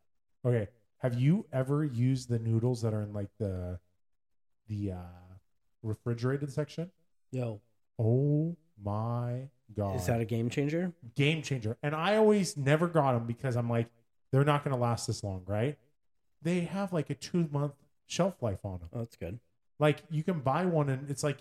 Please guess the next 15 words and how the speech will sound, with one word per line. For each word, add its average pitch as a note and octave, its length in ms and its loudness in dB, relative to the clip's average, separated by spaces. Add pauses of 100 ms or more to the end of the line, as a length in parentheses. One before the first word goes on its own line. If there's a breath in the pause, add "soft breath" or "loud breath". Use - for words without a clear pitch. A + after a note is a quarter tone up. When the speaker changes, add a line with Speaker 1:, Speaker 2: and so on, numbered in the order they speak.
(140)
Speaker 1:
"Oh, E3 380 8
if C3+ 140 2
I D3+ 80 6
don't D3+ 200 4
eat C#3+ 160 0
spaghetti C3+ 360 0
this A#2+ 260 0
next A#2+ 240 -2
week, A#2+ 320 2 (560)
like, A#2 240 2 (340)
it'll C3+ 200 2
last B2 340 0
next A#2 220 -4
week, A2+ 240 0
uh, A#2+ 180 2